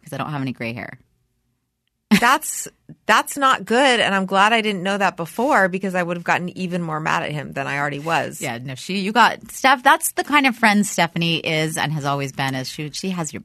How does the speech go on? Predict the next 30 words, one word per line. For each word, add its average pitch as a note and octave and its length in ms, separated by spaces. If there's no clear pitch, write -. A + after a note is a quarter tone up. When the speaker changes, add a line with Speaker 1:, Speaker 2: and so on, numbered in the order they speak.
Speaker 1:
back, B2+ 280
Speaker 2:
So - 200
Speaker 1:
yo. C#4+ 80
Speaker 2:
you're C#4+ 140
single. C#4+ 880
Speaker 1:
Mm-hmm. F3+ 640
Are - 40
you G3 80
trying F#3 220
to, F#3 60
are F3+ 120
you F#3 40
Speaker 2:
Ready F#3+ 220
Speaker 1:
gonna F3 100
Speaker 2:
to D#3+ 80
Speaker 1:
do F3 60
Speaker 2:
mingle. F#3 460
Speaker 1:
Yes. - 460
Speaker 2:
Uh, G3 540
can B3 180
anybody B3 400
tweet A3 300
you? F4 320
Speaker 1:
Oh, - 180
sure. G4+ 360
I'm G3 200
at F#3+ 160
Cecily F#3 480
Says D3+ 420
Stuff. - 720